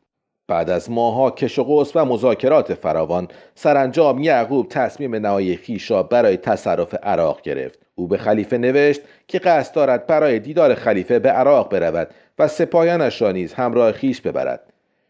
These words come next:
این تصمیم یعقوب نیرنگی بود برای از میان برداشتن خلیفه و گرفتن عراق. او چنین معامله‌ای را پیشتر از آن با تاریان خراسان نیز کرده بود و به بهانه دیدار با امیر طاهری به نیشاپور رفته بود.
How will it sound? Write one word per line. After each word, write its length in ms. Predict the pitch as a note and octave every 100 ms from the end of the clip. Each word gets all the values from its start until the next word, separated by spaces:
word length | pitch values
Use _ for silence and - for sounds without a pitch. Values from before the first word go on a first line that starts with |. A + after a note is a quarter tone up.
| _
این 120 | A3+ A3+
تصمیم 380 | C#3+ A#2+ C#3+
یعقوب 500 | B2 A2+ A2 D3+ C#3
نیرنگی 500 | D3 B2 D3 C#3 F2
بود 240 | D#2+ E2 -
برای 340 | D3 D#3 D#3+ E3+
از 220 | D#3+ C#3+
میان 200 | D#3 D3+
برداشتن 680 | C#3 D3+ C#3 D#3+ D3 - F#3+
خلیفه 500 | - D#2 D#2 - G#2+ - _ -
و 80 | C3+
گرفتن 480 | C#3+ G#2+ - G#2
عراق. 480 | F#2+ C#2 C2+ B1 - _ _ _ -
او 120 | F#2+
چنین 320 | - A#2+ A#2
معامله‌ای 460 | C#3 C#3 C#3+ D3+ D#3
را 160 | D3
پیشتر 460 | - D3+ C3+ E3+ F3
از 140 | C3
آن 160 | D3+ C#3
با 200 | C#3+ B2+
تاریان 520 | - B2+ A#2 B2+ A#2
خراسان 540 | - B2+ G#2 - A#2
نیز 180 | G2+ F#2
کرده 400 | - B2+ G2 G#2
بود 260 | D2 C2+ _ -
و 80 |
به 80 | A2+
بهانه 540 | A#2+ D#3 D3 D3 D#3 C3
دیدار 520 | C#3+ C3+ E3+ C#3+ B2+
با 260 | - C3 -
امیر 360 | D#3 F#3 A#2+
طاهری 580 | - A2 E2+ F#2+ F#2+ F#2+ - _
به 120 | D#3
نیشاپور 720 | D3+ D3+ - D3+ C3+ F#3 C3
رفته 360 | G#2 E2 - F2+
بود. 320 | D2+ D2+ C#2+